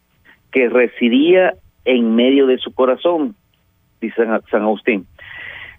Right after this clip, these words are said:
Según aquello del profeta que dice, Dios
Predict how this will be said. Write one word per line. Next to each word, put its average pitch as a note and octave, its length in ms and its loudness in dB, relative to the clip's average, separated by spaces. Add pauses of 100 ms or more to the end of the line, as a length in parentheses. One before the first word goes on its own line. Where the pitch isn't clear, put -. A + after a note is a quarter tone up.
(100)
Según F3 280 4
aquello G#3 600 2
del D#3 240 0
profeta D3 500 -2
que D3 140 -2
dice, C3 400 -2 (120)
Dios B2+ 500 0